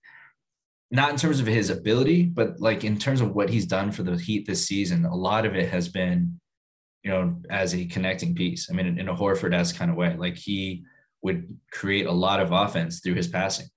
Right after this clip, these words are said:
through dribble handoffs, through his screening. I mean, he does a lot more than just, "Okay, go get a bucket." I mean, he's helping his team get buckets through his movement, through his passing. And all of a sudden in the playoffs,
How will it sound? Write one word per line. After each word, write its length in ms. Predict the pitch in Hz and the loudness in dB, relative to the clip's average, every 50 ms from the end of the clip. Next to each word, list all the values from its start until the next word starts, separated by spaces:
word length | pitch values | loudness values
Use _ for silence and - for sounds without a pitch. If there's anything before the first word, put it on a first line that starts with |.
| _ _ _ _ _ _ _ _ | _ _ _ _ _ _ _ _
through 100 | - 87 | -12 -8
dribble 240 | 82 87 92 87 87 | -4 -2 0 0 0
handoffs, 640 | 87 92 92 92 87 82 85 - - - - - - - _ _ _ _ _ _ _ _ _ _ - - | 0 0 0 0 0 -2 -4 -6 -10 -14 -14 -14 -16 -16 _ _ _ _ _ _ _ _ _ _ -20 -10
through 140 | - 87 87 | -4 -2 0
his 340 | 87 87 87 85 85 85 - | 0 2 2 0 0 0 -2
screening. 440 | - - - 95 101 98 90 85 85 | -2 -2 -2 -2 -2 0 0 -2 -2
I 20 | |
mean, 140 | 90 95 92 | -2 -2 -2
he 100 | 87 104 | -2 0
does 180 | 107 110 104 104 | 2 2 2 2
a 60 | 92 | 2
lot 320 | 90 92 98 101 101 87 | 2 4 4 4 2 2
more 280 | 87 98 95 98 98 92 | 0 -2 0 2 2 2
than 160 | 87 87 87 | 4 4 4
just, 360 | 85 87 90 87 87 - - | 4 4 2 2 0 0 -2
"Okay, 240 | - 87 90 92 85 | -4 -4 -2 -2 -2
go 140 | 85 90 87 | -2 0 0
get 120 | 90 87 | 0 0
a 40 | 87 | 0
bucket." 400 | 85 92 92 90 87 - - - | 0 0 -2 -2 -4 -6 -10 -10
I 20 | - | -8
mean, 120 | 85 90 | -6 -6
he's 160 | 95 101 - | -4 -4 -4
helping 600 | - 98 98 98 85 90 87 87 85 85 - - - _ | -2 -2 -2 -2 -2 -2 0 0 0 0 -4 -8 -10 _
his 160 | - 92 87 | -6 -6 -4
team 300 | - - - 107 104 92 | -4 -2 0 0 0 2
get 260 | 87 87 87 85 - | 2 0 0 0 0
buckets 420 | - 90 90 85 - 85 82 - - | -2 -2 -2 -2 -4 -6 -6 -6 -4
through 120 | 98 92 | -2 -2
his 200 | 87 87 85 - | -2 -2 -2 0
movement, 400 | 87 90 92 87 87 85 87 - | 0 0 0 0 0 -2 -4 -4
through 140 | - 92 90 | -4 -4 -4
his 140 | 87 87 85 | -4 -6 -8
passing. 520 | - - 85 87 87 87 87 87 - - - _ _ _ - - - - _ _ _ _ - - | -8 -6 -4 -2 -2 -2 -4 -6 -10 -14 -18 _ _ _ -20 -20 -20 -20 _ _ _ _ -12 -6
And 480 | 101 98 95 92 90 90 87 85 85 85 - - - | -2 0 2 2 4 4 4 2 2 0 -6 -8 -4
all 140 | - 107 113 | 0 2 4
of 80 | 110 104 | 4 4
a 60 | 95 | 2
sudden 540 | - - 98 98 98 98 92 90 87 87 87 | 2 2 2 2 2 0 0 0 0 0 -2
in 80 | 95 95 | -2 -2
the 80 | 92 | -4
playoffs, 760 | 87 - - 92 95 95 92 90 87 87 85 - - - - - | -4 -2 0 2 2 4 2 2 0 -2 -4 -6 -10 -10 -12 -16